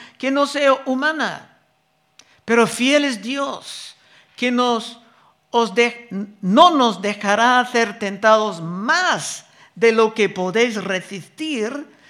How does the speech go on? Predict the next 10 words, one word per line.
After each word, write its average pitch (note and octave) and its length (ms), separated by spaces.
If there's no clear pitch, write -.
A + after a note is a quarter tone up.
sino C4+ 300
que B3+ 160
dará C#4 400
también G#3+ 480
juntamente B3 680
con G3+ 220
la G3 160
tentación G3 800
la D3+ 240
salida, D3+ 760